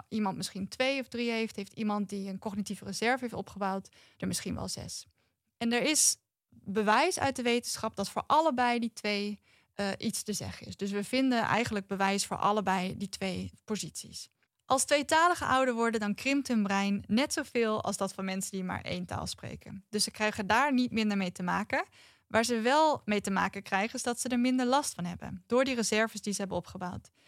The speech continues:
En als je op latere leeftijd een nieuwe taal leert, dan leg je niet nieuwe paden aan, dan worden zandwegen geen snelwegen, maar kan je er wel voor zorgen dat de bestaande wegen niet verder afbrokkelen.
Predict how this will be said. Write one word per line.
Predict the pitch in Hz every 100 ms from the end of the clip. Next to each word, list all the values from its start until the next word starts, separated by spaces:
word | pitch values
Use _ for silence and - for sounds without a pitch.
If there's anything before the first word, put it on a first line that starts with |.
| _ -
En | - 262
als | 277
je | 294
op | 240
latere | 254 311 330 254
leeftijd | 226 233 - 214
een | 214
nieuwe | 214 202 190
taal | 202 254 269
leert, | 294 381 - - _
dan | - 214
leg | 226
je | 214
niet | 214 247
nieuwe | 233 202 196
paden | 277 277 269 -
aan, | 220 214 214
dan | 196
worden | 196 208 202 196
zandwegen | - 226 220 202 190 -
geen | 214 214
snelwegen, | - 190 233 247 269 - 359 - - _
maar | 226
kan | 233 233
je |
er | 220
wel | 226 302
voor | - 254
zorgen | 240 233 226 214
dat | 202
de | 196
bestaande | 190 - 233 262 240
wegen | 208 208 202 208
niet | 214 -
verder | 196 196 190 190 208 _
afbrokkelen. | 202 - - - - -